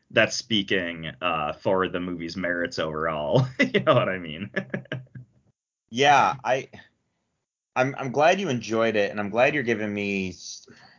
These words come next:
Speaker 2: sort of a better review than what I was getting from people when they first saw it, 'cause a lot of people were just telling me the movie was a mess and it was stupid and bad and all that stuff. And, you know, I feel like I'm, my,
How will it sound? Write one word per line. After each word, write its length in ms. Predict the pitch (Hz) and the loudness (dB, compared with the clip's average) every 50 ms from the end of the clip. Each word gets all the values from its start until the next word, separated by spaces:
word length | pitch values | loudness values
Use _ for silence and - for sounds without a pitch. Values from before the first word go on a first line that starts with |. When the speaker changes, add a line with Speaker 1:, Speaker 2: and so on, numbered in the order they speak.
| _ _ _ _ | _ _ _ _
Speaker 2:
sort 360 | - - - 123 135 156 165 | -10 0 2 4 6 6 6
of 80 | 151 139 | 4 4
a 40 | 135 | 0
better 460 | 113 131 131 131 135 127 127 117 - - | 4 4 4 6 6 2 0 -2 -4 -8
review 540 | 113 117 107 95 95 107 120 123 131 135 | -8 -8 -6 -6 -6 -4 -4 -2 -2 -2
than 240 | 127 117 113 107 104 | -2 -2 -2 -4 0
what 260 | 101 110 110 110 - | 2 2 2 2 2
I 80 | - 110 | 0 0
was 140 | 107 101 98 | 0 0 -2
getting 300 | 90 101 104 107 107 107 | 0 0 0 0 0 -4
from 180 | 104 110 104 98 | -6 -8 -8 -6
people 340 | 107 110 107 107 113 110 107 | -6 -6 -4 -2 -2 0 0
when 120 | 104 95 | 0 -2
they 120 | 92 92 90 | -4 -6 -6
first 260 | - 98 101 98 - | -4 -4 -4 -2 2
saw 160 | - 117 104 | 6 6 6
it, 60 | 107 | 6
'cause 100 | - 104 | 4 -2
a 40 | 101 | 0
lot 180 | 92 98 110 117 | 4 4 4 4
of 80 | 120 | 4
people 140 | 117 101 85 92 | 0 -2 -2 -4
were 80 | 87 | -4
just 120 | 82 85 - | -6 -4 0
telling 180 | 95 87 87 | 0 0 0
me 80 | 85 82 | -2 -6
the 80 | 78 | -8
movie 200 | 80 85 85 80 | -8 -8 -8 -8
was 140 | 73 76 76 | -8 -10 -10
a 40 | 76 | -10
mess 340 | 78 85 87 87 87 - - | -6 0 0 0 0 0 -4
and 100 | 76 65 | -6 -8
it 20 | |
was 120 | 76 82 - | -8 -12 -12
stupid 400 | - - 87 85 - - 80 - | -10 -10 -10 -10 -6 -6 -6 -6
and 120 | 82 80 | -6 -4
bad 280 | - 82 85 82 82 80 | 0 2 4 4 4 4
and 80 | 82 80 | 2 -4
all 100 | 76 76 | -6 -2
that 200 | 80 80 - - | -2 -4 -4 -4
stuff. 300 | - - 78 76 - - | -4 -4 -4 -4 -4 -10
And, 160 | - 76 - _ - - - - - - - _ _ _ _ | -14 -14 -16 _ -20 -20 -20 -20 -20 -20 -20 _ _ _ _
you 80 | - 92 | 2 4
know, 60 | 92 | 4
I 80 | 92 92 | 4 4
feel 220 | - 110 104 101 | 4 4 6 6
like 200 | 101 95 87 - | 6 6 4 4
I'm, 440 | 92 92 90 87 87 87 82 78 _ _ _ _ _ _ _ _ _ _ _ _ _ - | 2 0 0 0 -4 -10 -12 -12 _ _ _ _ _ _ _ _ _ _ _ _ _ 0
my, 460 | 95 95 92 92 90 87 80 - | 0 2 2 0 -2 -6 -8 -14